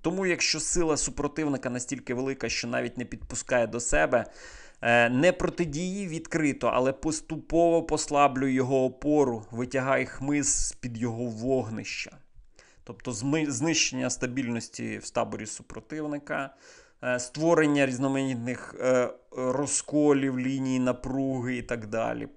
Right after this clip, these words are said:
позбавлення внутрішньої єдності суспільства, ослаблення бойового духу,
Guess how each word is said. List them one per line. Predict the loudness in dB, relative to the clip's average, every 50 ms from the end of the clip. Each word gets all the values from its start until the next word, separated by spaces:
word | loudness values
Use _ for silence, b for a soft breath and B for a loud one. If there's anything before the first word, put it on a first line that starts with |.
| -18 _
позбавлення | -6 -6 -6 -4 2 4 6 6 6 6 4 2 0 0 0 0 -2 -2 B B B B B -8
внутрішньої | -2 -2 -2 -2 -2 -2 -2 0 0 0 0 0 0 0 -2 -2
єдності | 0 2 2 2 2 0 -2 -2 -4 -6 -8 -10
суспільства, | -8 -8 -8 -8 -8 -10 -10 _ -8 -6 -6 -8 -10 -12 -10 -8 -8 -8 -8 B B B B B B B B B
ослаблення | -4 -4 -2 2 6 6 6 6 6 2 4 4 4 2
бойового | 0 4 6 8 8 8 8 6 2 0 2 0 -2 -4
духу, | -4 -4 -4 -2 -2 -2 -2 -2 -4 -6 -4 -4 -2 -2 -2 -4